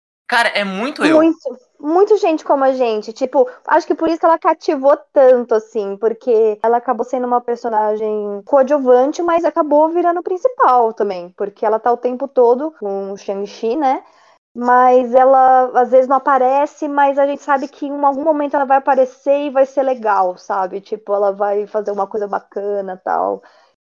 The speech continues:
Speaker 2: E isso é interessante, né?
Speaker 1: E aí, pasme, tanto ela quanto a irmã do Shang-Chi não tem nos quadrinhos.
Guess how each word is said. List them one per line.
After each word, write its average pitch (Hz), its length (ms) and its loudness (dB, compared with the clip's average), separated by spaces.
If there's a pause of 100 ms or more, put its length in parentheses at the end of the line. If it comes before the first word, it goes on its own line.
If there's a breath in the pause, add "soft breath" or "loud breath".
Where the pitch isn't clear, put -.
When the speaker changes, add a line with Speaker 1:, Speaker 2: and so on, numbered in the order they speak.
(160)
Speaker 2:
E 208 160 -8
isso 220 160 -8
é - 20 2
interessante, 226 840 -2
né? 185 220 -12 (240)
Speaker 1:
E 120 60 -16
aí, 117 120 -10
pasme, 107 640 -4 (180)
tanto 165 380 -8
ela 120 380 -4 (180)
quanto 123 260 -14
a 160 60 -6
irmã 151 320 -10
do 156 80 -16
Shang-Chi 139 520 -14
não 170 140 -18
tem 165 120 -12
nos 151 120 -14
quadrinhos. 117 540 -18